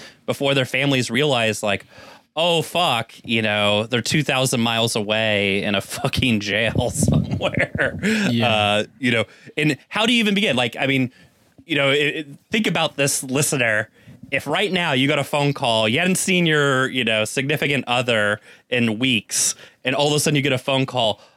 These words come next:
Speaker 1: "Oh, hey, I'm in a ice prison two thousand miles away because they think I'm an undocumented,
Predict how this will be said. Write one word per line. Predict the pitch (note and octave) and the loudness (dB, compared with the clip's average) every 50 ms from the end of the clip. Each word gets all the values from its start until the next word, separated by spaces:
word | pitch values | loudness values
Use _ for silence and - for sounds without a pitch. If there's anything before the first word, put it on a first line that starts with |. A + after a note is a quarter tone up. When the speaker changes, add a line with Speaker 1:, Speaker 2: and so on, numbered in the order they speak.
| _ - | _ -2
Speaker 1:
"Oh, | D3 D#3 D3 | -2 0 0
hey, | - F3 E3 D3 C3 | 0 0 0 0 -2
I'm | - C#3 D#3 F3 F3 | -2 0 0 2 2
in | D#3+ | 2
a | D3+ C#3 B2+ B2 A#2+ - - | 2 2 0 0 -2 -2 -2
ice | B2 C3 C#3 C#3 - | -2 0 0 0 -2
prison | - - - - B2 A#2 G#2 A2+ G#2+ G#2 | -4 -6 -4 -2 0 0 2 0 0 0
two | F#2+ - C3 A#2+ | 0 -2 -2 -2
thousand | A2+ C3 A#2+ A#2+ A#2 - A#2 G#2+ | 0 0 0 0 0 0 0 0
miles | G#2+ G#2+ G#2+ G#2 - | 0 2 0 0 0
away | A2 G#2+ A2 A2 | 0 0 0 0
because | G#2 G#2+ - A2 - | 0 -2 -2 -2 -2
they | G#2+ G#2 | -2 0
think | - - A#2 A2 - | 0 -2 -2 -2 0
I'm | A2+ G#2+ | -2 -2
an | G#2+ | -2
undocumented, | - A2 A2 G#2+ G2+ A2 F#2+ - - - - C3+ B2+ - B2 A#2 A2+ G#2+ G#2 G2+ | 0 0 0 0 0 0 -2 -4 -6 -6 -4 -4 -2 -2 0 0 0 0 0 -2